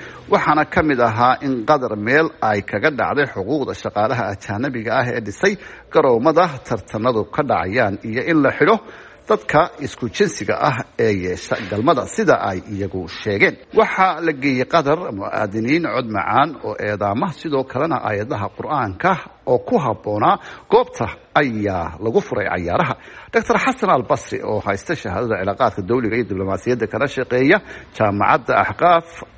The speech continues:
University oo ku taala dalka Yemen, kana faalooda arrimaha Islaamka, ayaan weydiiyey waxyaabaha lagu xasuusan doono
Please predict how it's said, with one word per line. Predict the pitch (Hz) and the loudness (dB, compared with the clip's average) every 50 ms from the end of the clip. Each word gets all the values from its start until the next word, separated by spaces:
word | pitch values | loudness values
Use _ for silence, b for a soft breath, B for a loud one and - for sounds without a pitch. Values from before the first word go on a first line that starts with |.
| - - | -14 -8
University | 113 110 104 98 - 156 147 - - - | -6 -4 -4 0 2 2 2 2 0 0
oo | 127 117 | 2 2
ku | 104 - | 2 0
taala | - - 113 107 110 110 | -2 -2 0 2 2 2
dalka | 104 139 131 - 113 | 0 0 -2 -2 -2
Yemen, | 107 107 110 117 147 180 196 - B B B B | 0 0 2 2 2 2 0 -2 B B B B
kana | B - 233 240 196 | B 2 2 2 2
faalooda | - 170 147 131 120 113 135 135 | 4 4 4 4 4 2 0 -2
arrimaha | 120 110 104 110 120 113 110 107 | -2 -4 -4 -4 -2 -2 -2 -2
Islaamka, | 95 - 143 139 120 110 - - | -2 -2 0 0 0 0 0 0
ayaan | 147 156 151 143 127 120 120 | 2 2 2 2 2 2 0
weydiiyey | 117 123 117 107 123 120 123 131 123 | -2 -2 -2 -2 -2 0 0 0 0
waxyaabaha | 104 101 120 131 143 165 147 143 | 0 0 0 0 0 2 2 2
lagu | 135 135 143 185 | 2 2 2 0
xasuusan | - - 131 117 - 143 120 - 170 147 | -2 -2 -4 -4 -4 -4 -2 -2 -2 0
doono | 123 120 123 143 214 | 0 2 2 2 2